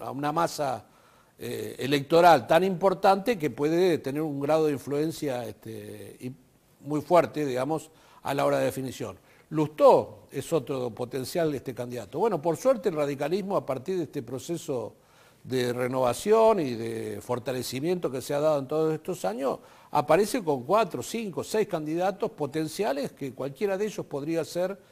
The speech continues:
perfectamente quien encarne un proyecto, este, presidencial. Además de el, el resto de los socios del espacio, digamos, Larreta es un caso, este, que, bueno, digamos, habrá que ver cómo, este, evoluciona, quién está mejor,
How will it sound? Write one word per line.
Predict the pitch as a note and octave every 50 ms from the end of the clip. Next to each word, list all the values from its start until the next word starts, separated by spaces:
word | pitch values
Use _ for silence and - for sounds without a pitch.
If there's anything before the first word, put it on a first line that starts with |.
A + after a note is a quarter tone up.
| _ _ _ _ _ _
perfectamente | - D3 C3+ B2 F3+ F3 E3 - D#3+ D3+ F3 F#3+ F#3+ F3 F#3 D#3
quien | C3 - D#3 D#3+ E3 E3
encarne | D3+ C#3+ B2+ B2+ E3 E3+ F3 E3+ E3+ D#3+
un | D3 C3+
proyecto, | A#2+ A#2+ B2 A#2+ A#2 C#3+ D3 C3+ B2+ - C3+ C3 A#2 A2 G#2+ G2+
este, | G2+ A2 A2 - - A2 G#2+ G#2 G2+ G#2 G2+
presidencial. | G2 A2 A2 - - A#2 A2+ G#2+ - - G2+ F2+ - - -
Además | D3+ D#3 D#3+ E3 F3+ A3 A#3 F3+
de | F3 F3+ G3+ B3+ C4+ B3 - -
el, | B2+ A#2 A2 G#2+ G2 - _ _ _ _ _ _ _ _
el | - A#2 B2 B2+
resto | F#3+ G3+ G3+ F3+ D#3
de | C#3
los | C3 C3+
socios | - F#3+ F3+ F3 - D3
del | B2 B2
espacio, | B2+ - - - - - - -
digamos, | A#2+ A#2 A2+ A2+ A2 G#2
Larreta | A2 A#2 A#2 C3+ F3+ G3 D#3+ F#3 E3
es | A#2 - -
un | C#3+ C3 B2+ B2 A#2+ A2+
caso, | - - F#3 F#3+ F3+ - - - A3+ A3+ A3+ - - _ _ _ _ _ _ _ -
este, | - B2 - - - A2+ G#2+
que, | G#2 B2
bueno, | C#3+ G#3+ B3 G3
digamos, | D3 B2 B2 A#2 A#2+ A2 A2
habrá | A2 C3 D#3 E3 -
que | - B2+ C3+
ver | D3+ E3+ F3 E3
cómo, | - F3 F3 F3+ F3+ F3+ E3+ D#3+ C#3+ C3+ A#2+
este, | A2 - - - A2+ G#2+ G#2+ G2+
evoluciona, | A#2 A#2+ B2+ B2+ B2+ D3 D3 - - G3 G3 G#3 G#3+ A#3 A#3 F3+
quién | - E3+ D3
está | C#3 - - D3
mejor, | C#3 C#3 B2+ - E3 D#3 D3 C#3 A#2+ F#2+ -